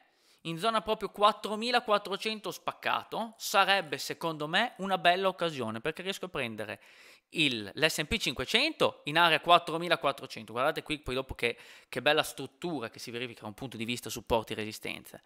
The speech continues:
no? Quindi quattromilaquattrocento col Fear and Greed di Index in area cinquanta, quaranta, che vuol dire che gli investitori hanno paura,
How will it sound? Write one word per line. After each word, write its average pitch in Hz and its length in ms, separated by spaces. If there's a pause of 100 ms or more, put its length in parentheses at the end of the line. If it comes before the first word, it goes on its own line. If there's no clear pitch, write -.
no? 123 240 (340)
Quindi 156 240
quattromilaquattrocento 196 1000
col 143 180
Fear 240 220
and 233 120
Greed 160 320
di 120 260 (120)
Index 120 640 (640)
in 190 180
area 139 320
cinquanta, 156 720
quaranta, 165 460
che 147 100
vuol 143 140
dire 196 160
che 190 100
gli 180 80
investitori 180 500
hanno 214 180
paura, 208 680